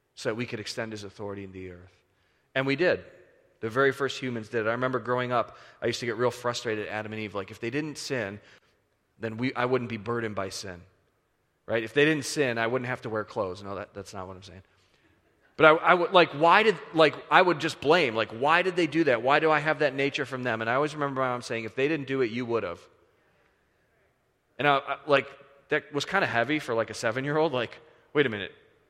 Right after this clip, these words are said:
Everybody would have lived up till me, and then I would have jacked it up? But what she was <laughs> saying was that human beings, we have a problem. And in giving up that authority and in turning it over to Satan, it changed everything.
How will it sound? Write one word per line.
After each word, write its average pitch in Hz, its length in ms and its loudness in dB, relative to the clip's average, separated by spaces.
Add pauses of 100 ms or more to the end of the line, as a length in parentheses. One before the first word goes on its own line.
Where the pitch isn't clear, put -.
(140)
Everybody 160 360 4
would 143 140 4
have 127 100 2
lived 135 240 4
up 131 140 2
till 123 140 -6
me, 123 160 0
and 117 100 0
then 107 80 -2
I 104 140 2
would 143 140 0
have 151 80 -6
jacked 160 280 -4
it 175 80 -4
up? 196 240 -6 (320)
But 175 120 4
what 175 160 6
she 185 120 4
was 160 120 4
<laughs> - 140 -2
saying 185 300 4
was 143 140 0
that 127 160 2
human 170 320 -2
beings, 123 440 -4
we 123 120 -6
have 127 140 0
a 117 60 0
problem. 131 500 -4 (1900)
And 175 140 6
in 185 160 6
giving 190 380 10
up 202 220 8
that 170 220 6
authority 135 640 4
and 127 120 -2
in 127 100 -2
turning 180 320 2
it 165 100 4
over 156 260 6
to 135 140 -6
Satan, 160 360 2
it 135 100 -2
changed 151 380 -2
everything. 151 380 0